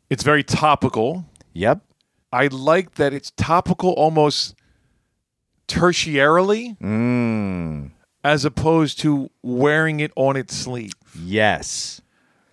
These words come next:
Speaker 1: Right? 'Cause
Speaker 2: Yes.
Speaker 1: obviously there's a women empowerment thing.
Speaker 2: Right.
Speaker 1: There's a thing, the first, and this is in eighty-nine. This wasn't, like, five years ago. You know what I mean? Like,
Speaker 2: Right.
Speaker 1: so this is super, like, <laughs> "What do you think you're doing, little girl?"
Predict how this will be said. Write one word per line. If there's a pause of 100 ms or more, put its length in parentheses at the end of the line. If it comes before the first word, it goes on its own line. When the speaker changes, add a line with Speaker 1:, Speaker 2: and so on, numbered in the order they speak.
(100)
Speaker 1:
Right? (120)
'Cause
Speaker 2:
Yes.
Speaker 1:
obviously
there's
a
women
empowerment
thing. (240)
Speaker 2:
Right. (160)
Speaker 1:
There's
a
thing,
the
first,
and
this
is
in
eighty-nine.
This
wasn't,
like,
five
years
ago.
You
know
what
I
mean?
Like,
Speaker 2:
Right. (300)
Speaker 1:
so
this
is
super,
like,
<laughs>
"What
do
you
think
you're
doing, (400)
little
girl?"